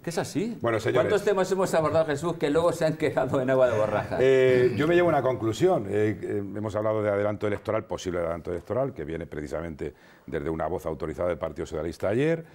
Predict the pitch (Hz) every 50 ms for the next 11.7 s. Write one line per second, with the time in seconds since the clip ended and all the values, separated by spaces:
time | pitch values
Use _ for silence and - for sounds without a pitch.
0 | - _ _ _ _ _ - 82 85 85 82 - 82 80 - 90 90 87 85 82
1 | 76 76 76 82 85 82 78 82 80 78 73 - - 80 76 76 85 92 - -
2 | 71 69 65 - 69 65 67 - - 71 69 71 69 73 73 71 - 117 113 104
3 | 139 147 156 151 - - - - - - _ _ _ - - 71 - - - -
4 | - - 90 80 71 53 50 58 62 - 52 62 62 62 55 50 50 50 50 50
5 | 52 50 - 73 69 67 67 - 82 87 76 92 113 127 127 113 104 76 73 69
6 | - 76 - 73 85 110 123 - - - 50 55 64 - - 69 71 - 69 71
7 | 76 80 78 76 76 76 76 73 73 76 78 82 98 117 127 127 110 143 156 151
8 | 156 - - - - - - _ - 76 69 - 78 - - 95 92 90 92 90
9 | 90 87 85 85 87 92 98 92 90 90 87 87 92 98 101 98 95 92 - -
10 | - - - _ - 92 76 65 - - 57 64 82 90 87 80 104 107 104 87
11 | 90 82 85 82 71 85 104 123 139 151 156 147 - -